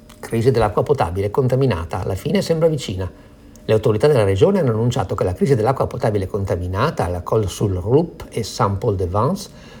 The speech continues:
potrebbe presto risolversi. Gli abitanti delle due città non possono ancora però consumare lu-,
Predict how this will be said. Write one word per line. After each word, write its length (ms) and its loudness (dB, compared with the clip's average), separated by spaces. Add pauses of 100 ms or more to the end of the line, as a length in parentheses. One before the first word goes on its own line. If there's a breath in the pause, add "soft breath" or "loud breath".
potrebbe 500 4
presto 600 2 (160)
risolversi. 960 0 (640 loud breath)
Gli 260 2
abitanti 960 2
delle 360 0
due 280 4
città 600 -6
non 300 0
possono 440 -2
ancora 480 -2
però 280 -4
consumare 520 0
lu-, 180 -2